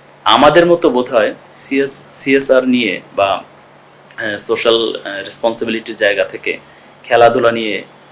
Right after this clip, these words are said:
পৃথিবীর অন্য কোনো কোম্পানি এরকম ভাবে না। এস-, ক্রিকেটের মাধ্যমে বা স্পোর্টসের মাধ্যমে কিন্তু, আহ, বলতে পারেন ওয়ালটনকে, আহ, অনেক মানুষ চিনেছে, দেশের অনেক মানুষ চিনেছে। তো সুজন ভাই আমাকে বলল যে, "এরকম একটা ছেলে আছে, মেহেদি হাসান মিরাজ,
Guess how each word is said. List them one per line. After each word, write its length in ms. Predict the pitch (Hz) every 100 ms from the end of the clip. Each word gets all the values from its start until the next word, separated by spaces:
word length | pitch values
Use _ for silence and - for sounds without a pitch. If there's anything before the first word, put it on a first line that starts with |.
| -
পৃথিবীর 300 | 123 120 123
অন্য 200 | 113 110
কোনো 200 | 110 107
কোম্পানি 360 | 104 101 101 98
এরকম 240 | 90 90
ভাবে 240 | 87 95 82
না। 80 | - -
এস-, 220 | - - -
ক্রিকেটের 380 | 139 151 147
মাধ্যমে 380 | 135 120 135 135
বা 160 | 123 117
স্পোর্টসের 440 | - 139 135 139
মাধ্যমে 380 | 123 113 131 131
কিন্তু, 420 | 131 117 120 107 - - -
আহ, 260 | 87 95 98 117
বলতে 220 | 117 110
পারেন 240 | 113 110
ওয়ালটনকে, 580 | 104 104 104 101 101 92 - -
আহ, 340 | 92 87 -
অনেক 160 | 104 92
মানুষ 320 | 90 92 87 -
চিনেছে, 480 | 95 87 - - - -
দেশের 260 | - 98
অনেক 180 | 95 104 -
মানুষ 300 | 104 104 -
চিনেছে। 300 | - - - -
তো 60 |
সুজন 280 | 156 151 156
ভাই 140 | 143
আমাকে 420 | 139 131 131 123 117
বলল 300 | 110 113 104
যে, 120 | 110
"এরকম 300 | 110 110 107
একটা 160 | 101
ছেলে 280 | - 123 123
আছে, 380 | 117 - 170 87 - - - -
মেহেদি 200 | 104 107
হাসান 200 | - 113
মিরাজ, 300 | 110 131